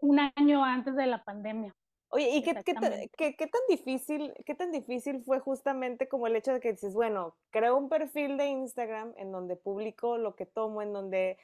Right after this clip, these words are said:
Speaker 2: hago, a lo mejor hago recomendaciones o hago ciertas críticas de acuerdo a mis conocimientos de cerveza, que caiga una pandemia, Tita, y de repente digas, híjole, porque, o sea, al menos en, hubo un momento en esa pandemia que fue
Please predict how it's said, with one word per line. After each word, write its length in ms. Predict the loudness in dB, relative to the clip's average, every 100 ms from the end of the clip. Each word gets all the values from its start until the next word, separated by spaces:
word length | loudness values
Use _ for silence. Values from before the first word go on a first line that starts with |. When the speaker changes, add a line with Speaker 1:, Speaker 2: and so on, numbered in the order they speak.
| _ -6
Speaker 2:
hago, 180 | 2 4
a 40 |
lo 80 | 4
mejor 240 | 2 2
hago 180 | 2 2
recomendaciones 1120 | 0 -2 -4 -4 -6 -2 -2 0 -2 -4 -4 -2
o 60 |
hago 180 | -2 -2
ciertas 440 | 0 0 0 -4 -4
críticas 500 | -6 -6 -4 -2 -2
de 60 |
acuerdo 280 | -2 -2 -2
a 20 | -2
mis 160 | -4
conocimientos 640 | -4 -4 -4 -6 -4 -2 -2
de 80 | -2
cerveza, 520 | -4 -4 -2 -4 -6 _ _ _ -8
que 140 | 0
caiga 240 | 4 4
una 160 | 2 0 0
pandemia, 680 | 0 0 0 0 -4 -6 -12 _ -6
Tita, 380 | -4 0 -2 -2 _ _ -6
y 200 | -2 2
de 220 | 4 4
repente 540 | 4 2 0 2 0
digas, 300 | 0 0 -2
híjole, 300 | -2 0 0
porque, 360 | 0 0 2 2 2
o 60 |
sea, 240 | 2 2 0 0
al 140 | 2
menos 420 | 2 0 -2 -6 -20 -20 -12 -2
en, 260 | 0 2
hubo 200 | 2 2 2
un 100 | 4
momento 520 | 4 6 4 4 2
en 140 | 0
esa 180 | -2 -4 -2
pandemia 480 | -2 -2 -4 -4 -8
que 140 | -10
fue 320 | -4 -4 -4